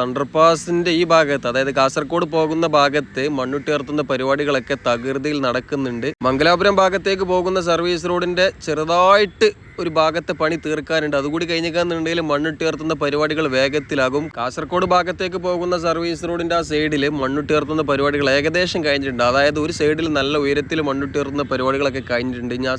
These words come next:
സർവീസ് റോഡ് തുറന്നു കൊടുക്കാൻ കുറച്ച് വൈകി, അതുകൊണ്ടാണ് അവിടെ കുറച്ച് ലാഗ് ആയത്. ഇനി അങ്ങോട്ട് ഒരുപാട് ദൂരത്തിൽ ആറുവരിയുടെ പണികൾ കഴിഞ്ഞതാട്ടോ. അതായത് തലപ്പാടി മുതൽ മഞ്ചേശ്വരം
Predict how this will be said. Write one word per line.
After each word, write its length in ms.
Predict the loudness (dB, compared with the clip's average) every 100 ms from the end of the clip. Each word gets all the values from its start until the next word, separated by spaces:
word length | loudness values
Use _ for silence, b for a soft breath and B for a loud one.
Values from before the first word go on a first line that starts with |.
| -2
സർവീസ് 400 | -2 -4 -2 0
റോഡ് 220 | 0 -2 -6 B B B -2
തുറന്നു 260 | 0 2 2
കൊടുക്കാൻ 280 | 2 0 0
കുറച്ച് 280 | -4 -4 -2 -2
വൈകി, 220 | 0 -2 -2
അതുകൊണ്ടാണ് 500 | 0 2 2 4 4
അവിടെ 200 | 4 2 0 -4
കുറച്ച് 260 | -2 0 2
ലാഗ് 200 | 2 2 0
ആയത്. 140 | -2 -8 -18 -20 -8
ഇനി 120 | -2 0
അങ്ങോട്ട് 280 | 2 0 2
ഒരുപാട് 680 | 0 2 4 6 6 6 4 0 -2
ദൂരത്തിൽ 560 | 2 2 2 0 0 0 0 2
ആറുവരിയുടെ 640 | 2 2 0 -2 0 0 -2 -2
പണികൾ 320 | -2 0 -2 0
കഴിഞ്ഞതാട്ടോ. 500 | -2 0 0 0 0 0
അതായത് 500 | 2 2 2 0 -2 -2 -6 -4
തലപ്പാടി 520 | -2 -2 0 0 0 -2
മുതൽ 200 | -4 -4 -2
മഞ്ചേശ്വരം 640 | -4 -4 -4 -4 -4 -2